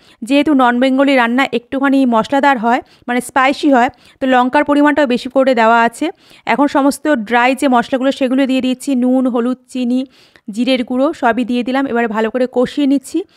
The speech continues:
তো ভালো করে কষানো হয়ে গেল এবং সমস্ত মশলাটা, মানে capsicum, টমেটোটা নরম হয়ে যাওয়ার পর আমি জলটা দিয়ে দিলাম।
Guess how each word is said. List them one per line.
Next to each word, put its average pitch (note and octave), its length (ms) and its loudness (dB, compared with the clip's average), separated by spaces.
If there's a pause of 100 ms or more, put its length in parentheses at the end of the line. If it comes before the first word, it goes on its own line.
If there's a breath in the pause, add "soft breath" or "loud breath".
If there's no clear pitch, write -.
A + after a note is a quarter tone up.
(240 soft breath)
তো - 100 -10
ভালো B3 240 2
করে C#4+ 200 2
কষানো C4+ 360 0
হয়ে C#4+ 220 2
গেল C#4+ 100 0
এবং C4+ 200 0
সমস্ত B3 380 -8
মশলাটা, B3+ 460 -6 (460 soft breath)
মানে A#3+ 220 -6
capsicum, C4 580 -2
টমেটোটা B3 460 -2
নরম A3+ 240 0
হয়ে C4 160 -2
যাওয়ার A#3 280 -2
পর A#3+ 180 -6
আমি C4+ 120 -2
জলটা G#3+ 320 -2
দিয়ে A3+ 180 -4
দিলাম। B3 220 -4